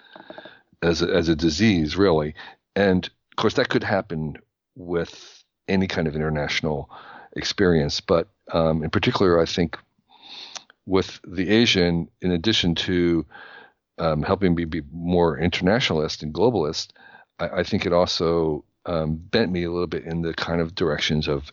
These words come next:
of Asian culture in general. And the second thing that it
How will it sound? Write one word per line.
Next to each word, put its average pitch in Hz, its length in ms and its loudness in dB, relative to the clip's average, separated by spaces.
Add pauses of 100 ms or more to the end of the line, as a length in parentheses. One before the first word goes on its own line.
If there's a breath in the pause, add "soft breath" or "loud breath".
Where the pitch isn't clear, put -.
of 78 100 -4
Asian 80 280 0
culture 73 460 0
in 76 100 2
general. 78 480 0 (560 loud breath)
And 101 80 4
the 104 60 6
second - 340 2
thing 85 460 0 (260)
that 92 260 0
it 80 120 -4